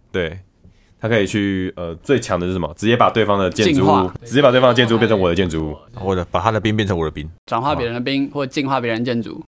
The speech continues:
Speaker 1: 对。
Speaker 2: 都替换成自己的这样。
Speaker 1: 而且如果连续两回合的遭弃者都一样的话，他就会变成更遭弃的遭弃者。
Speaker 2: 憎恨类型的遭弃者这样。
Speaker 1: 对，他就痛恨这社会，他妈的，每个人都欺负我，妈的，我只要发动圣战这样。
Speaker 2: 对。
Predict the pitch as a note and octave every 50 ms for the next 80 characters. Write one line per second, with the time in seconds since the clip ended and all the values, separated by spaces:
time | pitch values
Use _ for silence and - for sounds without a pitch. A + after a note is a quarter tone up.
0 | - - - - - C#3+ C#3+ C#3+ E3+ E3 D#3 D3+ C3 A#2+ A#2 A#2 B2+ A#2+ F#2+ G2
1 | - C#2 D#2+ G2 G2 - - - - _ _ _ _ _ _ - D#3 F3+ E3 D3
2 | D3+ C#3+ A#2 A2 G#2+ G#2+ B2+ A2+ G#2 F2+ F2 F2+ F2+ F2 E2+ E2+ E2 - G2 F#2
3 | - G#2+ F2+ E2+ D#2 F2 E2+ D#2+ D2+ E2+ E2 D2+ D2+ - F2+ D#2+ E2+ F2 E2+ F#2
4 | E2+ F#2 E2+ E2+ E2 D2+ D2+ - A#2+ G2 F#2 - F#2 F#2+ - - G2 G2+ F#2 -
5 | F2+ F2 - - E2+ - - - _ _ _ _ - - F3 D3 C3+ C#3+ D3 C#3
6 | C3 C3+ C3 B2 A2+ A#2 G#2 A2 G#2+ A#2 G#2+ F#2 F2+ G2 G#2+ G#2 G2+ G#2+ A2 G#2+
7 | G2+ - - - - - - F3+ D3 C3 E3 D3 D#3 D3+ - - D#3+ C#3 D3+ D#3+
8 | C#3+ A#2+ G2+ G2 - - - E3+ E3+ D3 E3 F3+ F3 D3 B2+ A#2 C3 C#3 D#3 D3
9 | - D#3+ D#3+ - - G3+ E3+ C3+ A#2+ A2 G2+ G#2 B2+ C#3 D3 D#3 D3+ C3+ A2 F#2
10 | F2+ - - C3+ D#3 D#3 D3 - A2+ A#2 A#2+ C3 C3+ D3+ D3+ D3 - - C3 C3+
11 | C#3+ C#3 B2+ - - B2+ A2 G2+ B2 A2 G2+ F#2+ F#2+ F#2 D#2+ D2+ - - - -
12 | - F#2+ D#2 - - - - C2+